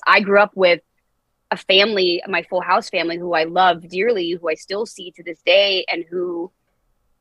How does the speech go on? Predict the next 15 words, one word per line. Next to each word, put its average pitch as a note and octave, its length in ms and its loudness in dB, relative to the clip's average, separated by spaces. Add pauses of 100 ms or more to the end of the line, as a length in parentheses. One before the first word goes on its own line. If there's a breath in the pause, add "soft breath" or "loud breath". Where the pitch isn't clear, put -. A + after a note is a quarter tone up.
(160)
I, F#3+ 180 4
I, F#3 220 4
like, F#3 240 0
were G#3 100 -4
so G3+ 300 0
wonderful G3 420 -2
and F#3 120 -6
supportive, F3+ 480 -2
adults, F#3+ 460 0
kids, F#3+ 380 -4
everyone. F#3 560 -2
So G#3 400 4 (320)
that's A3+ 260 2
also C4+ 340 0
rare. D#3+ 360 -10